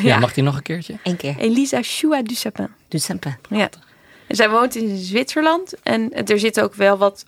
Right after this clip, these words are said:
Speaker 2: autobiografische elementen in. Ehm, maar het is vooral gewoon een heel mooi verhaal.
Speaker 1: Ja.
Speaker 3: Maar, maar ze is wel in Korea geweest om het
Speaker 2: Ja, eh, zij,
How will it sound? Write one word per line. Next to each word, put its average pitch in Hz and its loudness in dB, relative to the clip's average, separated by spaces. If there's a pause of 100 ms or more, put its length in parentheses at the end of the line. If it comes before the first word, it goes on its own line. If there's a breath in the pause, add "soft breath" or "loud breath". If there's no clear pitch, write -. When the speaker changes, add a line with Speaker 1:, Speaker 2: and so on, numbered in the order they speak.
(100)
Speaker 2:
autobiografische 196 -2
elementen 202 -2
in. 262 0 (540 loud breath)
Ehm, 208 2 (420)
maar 190 -2
het - -18
is - -10
vooral 175 -4
gewoon 180 -2
een 180 0
heel 190 2
mooi 180 -4
verhaal. - -6 (160)
Speaker 1:
Ja. 120 -2 (260 loud breath)
Speaker 3:
Maar, 165 -8 (180)
maar 165 -2
ze - -4
is 175 -4
wel 180 0
in 185 -4
Korea 165 0
geweest 165 -6
om 165 -4
het 165 -2
Speaker 2:
Ja, 233 2 (200)
eh, 208 4
zij, 202 2